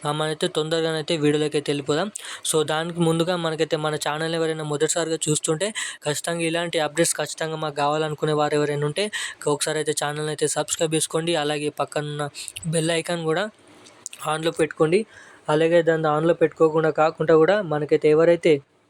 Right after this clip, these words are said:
ఆ, పెన్షన్ లబ్ధిదారులు ఉన్నారో అటువంటి వారికి లేటెస్ట్ న్యూస్, న్యూస్ అప్‌డేట్స్ అనేది మీ ముందుకు రావడం అయితే జరుగుతుంది. So ఒక్క-, ఒకసారి అయితే వీడియోని అయితే లైక్ చేసి మనమైతే వీడియోలోకి అయితే వెళ్ళిపోదాం.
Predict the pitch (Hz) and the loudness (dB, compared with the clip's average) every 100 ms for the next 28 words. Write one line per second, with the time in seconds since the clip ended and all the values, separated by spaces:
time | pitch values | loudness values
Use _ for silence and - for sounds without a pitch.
0 | _ _ _ - - 156 147 143 - - | _ _ _ -20 -4 0 2 0 -4 -18
1 | - 156 160 175 170 151 160 160 156 156 | -4 0 2 2 2 4 4 4 4 2
2 | 156 175 165 143 156 160 156 147 151 160 | 4 4 4 2 2 2 4 4 2 0
3 | 151 156 160 160 160 156 - - 151 160 | 2 4 4 2 2 0 -2 -2 4 4
4 | - 156 151 156 160 160 160 226 - - | 4 0 2 2 2 0 2 2 0 -14
5 | - - 156 160 165 165 190 175 143 151 | -12 2 4 4 4 2 4 6 6 4
6 | 151 156 160 151 147 147 139 135 - - | 2 0 0 0 0 0 0 0 -4 -18
7 | - - 165 165 180 170 - 160 160 151 | -6 4 6 6 2 2 2 2 2 2
8 | 151 151 165 170 165 160 151 151 156 151 | 4 4 4 2 0 -2 -2 -2 -2 0
9 | 214 226 - - - - - - - 147 | -2 -6 -10 -20 -20 -20 -18 -10 -4 -2
10 | 156 160 156 165 151 151 147 147 151 151 | -2 -2 -2 2 2 2 2 0 2 0
11 | 143 139 131 | 2 0 0